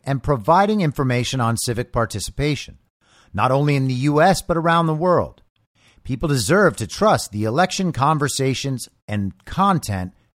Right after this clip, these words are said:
they encounter on Twitter. We are exploring other ways to help people make sense of content they encounter during these critical times. Keep an eye on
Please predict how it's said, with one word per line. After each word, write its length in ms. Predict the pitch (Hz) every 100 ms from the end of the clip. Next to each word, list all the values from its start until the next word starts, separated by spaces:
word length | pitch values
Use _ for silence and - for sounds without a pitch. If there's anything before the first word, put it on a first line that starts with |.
| -
they 240 | 123 170
encounter 460 | 185 139 123 123 123
on 160 | 120
Twitter. 360 | - 180 101 - _ _ _ _ _ _ _ _
We 100 | -
are 60 | 156
exploring 520 | - - 151 175 185
other 220 | 160 175
ways 480 | 156 185 156 95 - - _ -
to 120 | 139
help 240 | 180 233
people 240 | 151 - 107
make 300 | 120 175 -
sense 360 | - 196 185
of 120 | 120 -
content 540 | 175 180 - 113 98
they 160 | 131 147
encounter 520 | 123 - 170 101 - - - -
during 280 | 175 185
these 180 | 131 123
critical 380 | - 170 165 117
times. 600 | - 175 117 65 55 - _ _ _ _
Keep 240 | - 233 220
an 80 | 208
eye 320 | 208 165 117
on 300 | 117 113